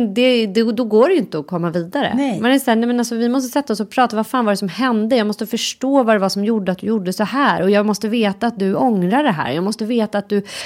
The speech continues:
Speaker 1: gör allt vad som står i din makt för att inte det här ska ske igen." Något löfte om det, liksom.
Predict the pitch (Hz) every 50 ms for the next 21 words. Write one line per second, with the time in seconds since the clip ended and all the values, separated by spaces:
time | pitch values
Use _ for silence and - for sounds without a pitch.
0 | - - - 226 220 220 220 214 208 196 208 208 196 - 208 196 - 208 202 190
1 | 196 196 196 196 196 196 - - - - 196 190 190 - 233 233 214 202 196 -
2 | _ _ _ - 208 202 202 196 170 135 180 208 196 196 190 - - - 208 -
3 | - 208 196 190 160 220 214 220 294 302 - - - - 85 87 - 196 - -
4 | - - - - - - - _ _ - - - - - - 220 214 214 190 226
5 | 240 240 233 - - - - - 285 269 233 220 220 180 160 - - - - -
6 | - - 160